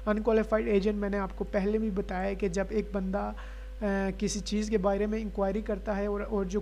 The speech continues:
current agent होता है, जो अपोजिट एजेंट होता है, वो उसकी inquiry में उसको help नहीं कर पाता,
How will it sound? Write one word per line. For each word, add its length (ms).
current 280
agent 360
होता 240
है, 120
जो 100
अपोजिट 480
एजेंट 380
होता 240
है, 120
वो 140
उसकी 220
inquiry 440
में 120
उसको 440
help 320
नहीं 260
कर 160
पाता, 400